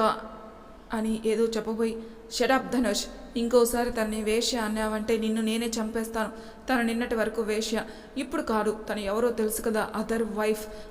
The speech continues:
ఆ విషయం గుర్తుపెట్టుకొని మాట్లాడు." అదర్ మాటలకి ధనుష్ ఏం మాట్లాడలేదు. "హలో" అన్నాడు. "సారీ అథర్వ్ గారు, మీటింగ్కి టైమ్ అవుతుంది,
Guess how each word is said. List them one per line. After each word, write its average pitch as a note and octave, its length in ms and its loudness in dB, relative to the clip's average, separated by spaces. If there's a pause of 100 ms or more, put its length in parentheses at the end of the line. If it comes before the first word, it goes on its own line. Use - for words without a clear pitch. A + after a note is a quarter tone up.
ఆ A3 120 4
విషయం G#3 400 0
గుర్తుపెట్టుకొని A3 560 -2
మాట్లాడు." G#3+ 440 0 (360)
అదర్ A3 300 4
మాటలకి G#3+ 540 -2
ధనుష్ G#3+ 420 -4
ఏం A3+ 240 -2
మాట్లాడలేదు. G#3+ 640 0 (420)
"హలో" A#3 320 8 (100)
అన్నాడు. A3 260 0 (480)
"సారీ A3 420 2
అథర్వ్ A3 400 -2
గారు, G#3+ 400 0 (240)
మీటింగ్కి A#3+ 420 0
టైమ్ A3 300 0
అవుతుంది, G3+ 380 -2